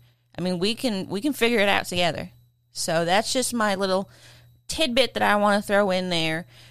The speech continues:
because it's been almost a year and it's incredible. And it's been a beautiful journey.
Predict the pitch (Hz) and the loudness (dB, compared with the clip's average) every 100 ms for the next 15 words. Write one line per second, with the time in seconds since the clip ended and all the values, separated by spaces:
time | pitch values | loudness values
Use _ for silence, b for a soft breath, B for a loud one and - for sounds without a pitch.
0 | B 165 202 175 170 170 - - 262 262 | B -8 0 2 2 0 -6 -2 -2 0
1 | 226 226 202 - _ _ _ 202 233 262 | 0 0 -2 -6 _ _ _ 2 4 0
2 | - 240 196 175 165 139 175 175 - - | 0 -2 0 0 0 0 -2 -2 -4 -4
3 | 190 170 - 214 214 208 220 175 - 180 | -4 -6 0 4 4 2 0 0 -4 -6
4 | 170 202 214 214 196 180 175 175 165 180 | -4 0 0 2 -2 0 0 0 -4 -8